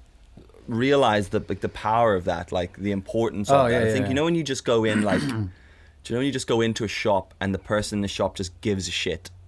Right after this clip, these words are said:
Speaker 1: just a, even a
Speaker 2: Mm.
Speaker 1: little bit of a shit, and they just go,
Speaker 2: Yeah,
Speaker 1: like,
Speaker 2: yeah.
Speaker 1: you wa-, even if it's like, like, there's a person in the Spar below me, and I'll walk in sometimes, and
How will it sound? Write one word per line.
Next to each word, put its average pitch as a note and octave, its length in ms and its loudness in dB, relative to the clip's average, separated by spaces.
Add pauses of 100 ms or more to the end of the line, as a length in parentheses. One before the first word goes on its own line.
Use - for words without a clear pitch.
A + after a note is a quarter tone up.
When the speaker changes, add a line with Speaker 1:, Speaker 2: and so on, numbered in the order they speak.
(300)
Speaker 1:
just - 180 -12
a, G#2+ 140 -2 (120)
even G#2+ 260 -2
a C3 40 4
Speaker 2:
Mm. B2 60 4
Speaker 1:
little - 200 0
bit F2+ 120 0
of - 80 -4
a F2 40 -6
shit, - 340 -8 (480)
and G2 140 -2
they G2+ 80 0
just G#2+ 200 -6
go, - 140 4
Speaker 2:
Yeah, B2+ 80 6
Speaker 1:
like, F#2+ 160 4
Speaker 2:
yeah. G2 80 -4 (300)
Speaker 1:
you G#2+ 140 -2
wa-, A2 140 0
even D3 200 0
if D#3 100 -2
it's C#3+ 140 -4
like, A2 160 0
like, G#2+ 140 -6
there's A#2+ 180 -4
a A2+ 40 -12
person D3 380 -6
in - 20 -4
the G#2 60 -4
Spar G#2+ 340 0
below F#2 340 0
me, F2+ 80 -6
and F2 80 -4
I'll F#2+ 120 0
walk F#2 200 -4
in G2 100 -2
sometimes, F2 420 -8
and F#2 140 -6